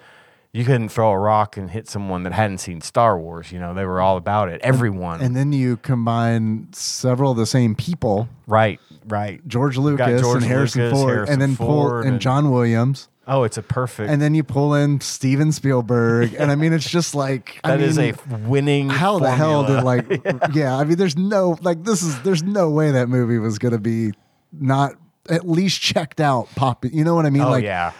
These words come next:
Speaker 2: the,
Speaker 1: Yeah.
Speaker 2: like, just the fact that it exists with those people attached to it, I would think.
Speaker 1: Definitely.
Speaker 2: But then again, I don't, honestly, like, you're older than me by a little bit. I don't, I don't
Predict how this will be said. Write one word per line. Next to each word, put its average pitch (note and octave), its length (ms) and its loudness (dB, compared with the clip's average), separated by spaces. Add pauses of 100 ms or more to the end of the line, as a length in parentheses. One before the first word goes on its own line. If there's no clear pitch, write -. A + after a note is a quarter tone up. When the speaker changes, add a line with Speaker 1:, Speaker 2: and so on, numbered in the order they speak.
(140)
Speaker 2:
the, - 140 0
Speaker 1:
Yeah. F#3 380 -6
Speaker 2:
like, D#3+ 440 0
just E3+ 240 0
the F#3 80 0
fact E3+ 280 -2
that D#3+ 120 2
it C#3+ 140 2
exists B2 600 0
with B2+ 140 2
those C3 220 2
people C3 320 0
attached C3 460 -2
to G#2+ 140 2
it, G2+ 60 2
I G2+ 100 2
would G2+ 220 0
think. G#2 300 2 (440)
Speaker 1:
Definitely. E2+ 560 -8
Speaker 2:
But G#3+ 120 0
then A#3 120 -2
again, G#3 220 0
I G3 100 2
don't, G#3+ 200 0
honestly, F#3+ 640 0
like, C#3 340 -2 (160)
you're D3 220 0
older D#3 280 0
than C3 160 2
me C3 180 2
by B2 160 0
a A#2+ 80 2
little A#2+ 220 0
bit. A#2 240 0
I C3+ 120 2
don't, C#3 240 0
I B2+ 100 0
don't C#3+ 240 0